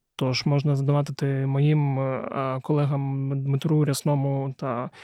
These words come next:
Мішу Ткачу, які збирають на пікапи. Лінк я також залишу в описі цього подкасту. Е, донатьте, воно воздасться. Ну, якщо ви можете підтримувати нашу роботу, то долучайтесь до клубу У П. Це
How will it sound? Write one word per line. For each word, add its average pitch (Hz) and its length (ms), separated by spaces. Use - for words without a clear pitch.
Мішу 208 180
Ткачу, 185 300
які 175 260
збирають 156 380
на 151 60
пікапи. 147 420
Лінк 147 220
я 143 60
також 143 220
залишу 143 320
в 143 40
описі 143 280
цього 143 220
подкасту. 135 600
Е, 147 340
донатьте, 156 920
воно 135 320
воздасться. 127 720
Ну, 185 240
якщо 196 300
ви 170 60
можете 160 320
підтримувати 151 600
нашу 165 360
роботу, 151 560
то 147 600
долучайтесь 147 500
до 139 120
клубу 147 300
У 139 340
П. 196 500
Це 139 320